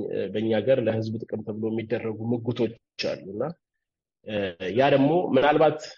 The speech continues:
ያ ጉዳይ አብዛኛው ማህበረሰብ እየጎዳው ሊ-፣ ሊሆን ይችላል እና እየጎዳው በሚሆንበት ጊዜ ላይ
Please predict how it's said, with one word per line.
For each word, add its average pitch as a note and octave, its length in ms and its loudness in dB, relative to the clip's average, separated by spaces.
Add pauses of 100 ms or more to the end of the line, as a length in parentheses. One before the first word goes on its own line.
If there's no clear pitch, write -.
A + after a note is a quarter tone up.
(100)
ያ C3 180 4
ጉዳይ B2+ 380 0 (640)
አብዛኛው D3+ 460 4
ማህበረሰብ B2 640 0
እየጎዳው B2+ 520 4
ሊ-፣ A2 180 -2
ሊሆን B2+ 280 2
ይችላል G#2 360 -8 (1300)
እና - 60 -6 (100)
እየጎዳው C#3+ 540 2
በሚሆንበት C#3 600 0
ጊዜ B2+ 240 -4
ላይ F#3+ 180 0